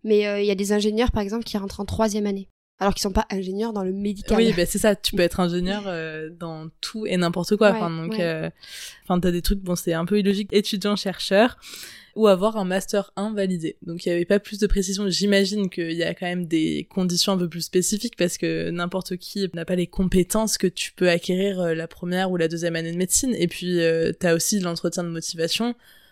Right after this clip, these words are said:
Speaker 2: où j'imagine qu'il faut avoir une cohérence quand même dans ton parcours pour montrer que t'es prêt à rembarquer sur des études de médecine, quoi.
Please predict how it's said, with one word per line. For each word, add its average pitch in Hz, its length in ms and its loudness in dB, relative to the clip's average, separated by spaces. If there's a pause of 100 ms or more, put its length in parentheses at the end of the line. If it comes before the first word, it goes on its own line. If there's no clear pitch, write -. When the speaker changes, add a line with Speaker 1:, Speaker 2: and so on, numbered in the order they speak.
(220)
Speaker 2:
où 185 120 0
j'imagine 185 580 2
qu'il 165 380 0
faut - 140 0
avoir 160 160 2
une 170 100 -4
cohérence 196 560 0
quand 190 100 0
même 190 180 0
dans 175 140 -2
ton 175 160 -6
parcours 175 400 0
pour 170 200 -6
montrer 180 380 -4
que 160 400 -4
t'es 165 160 -4
prêt - 260 4
à 165 520 -2
rembarquer 170 480 -2
sur 196 160 -2
des 170 160 -2
études 165 200 -8
de 160 100 -4
médecine, 196 340 -2
quoi. - 180 -10